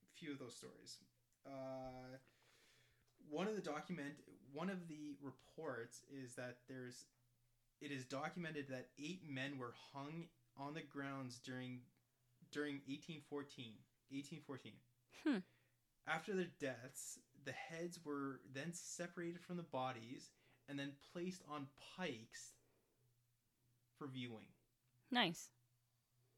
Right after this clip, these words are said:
Speaker 1: The bodies were then later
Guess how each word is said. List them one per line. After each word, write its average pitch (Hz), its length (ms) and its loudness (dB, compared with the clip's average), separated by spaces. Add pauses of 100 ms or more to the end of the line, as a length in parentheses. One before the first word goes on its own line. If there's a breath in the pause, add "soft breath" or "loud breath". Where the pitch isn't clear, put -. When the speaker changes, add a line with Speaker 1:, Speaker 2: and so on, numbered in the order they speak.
(2250)
Speaker 1:
The 127 60 -8
bodies 131 420 0
were 123 120 -2
then 120 180 -4 (260)
later 143 280 0